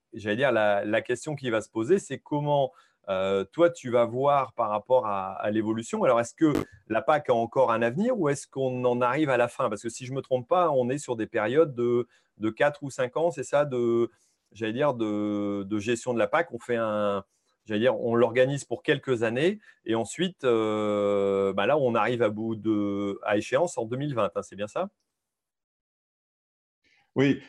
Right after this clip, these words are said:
Speaker 2: euh, c'est-à-dire que, euh, est-ce que la pac a un avenir ? Euh, c'est, c'est, c'est une question de, il y a, il y a des échelles de temps,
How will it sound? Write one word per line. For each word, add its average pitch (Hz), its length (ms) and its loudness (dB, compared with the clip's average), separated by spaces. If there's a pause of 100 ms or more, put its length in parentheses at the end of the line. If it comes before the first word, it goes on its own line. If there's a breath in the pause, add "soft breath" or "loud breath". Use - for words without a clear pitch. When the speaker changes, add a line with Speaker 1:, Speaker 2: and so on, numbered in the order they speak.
(140)
Speaker 2:
euh, 120 440 4
c'est-à-dire 135 380 2
que, 147 160 2 (240 loud breath)
euh, 117 260 6 (140)
est-ce 143 160 0
que 175 80 4
la 156 140 8
pac - 280 2
a 139 120 4
un 131 140 4
avenir ? 131 440 2
Euh, 120 340 2
c'est, - 240 -12
c'est, - 280 -10
c'est - 360 -8
une 135 220 0
question 143 460 -2
de, 117 320 2
il 113 100 -2
y 120 140 2
a, - 20 4
il 127 100 -4
y 127 40 2
a 120 40 2
des 127 160 4
échelles 147 320 4
de 139 120 2
temps, 131 420 0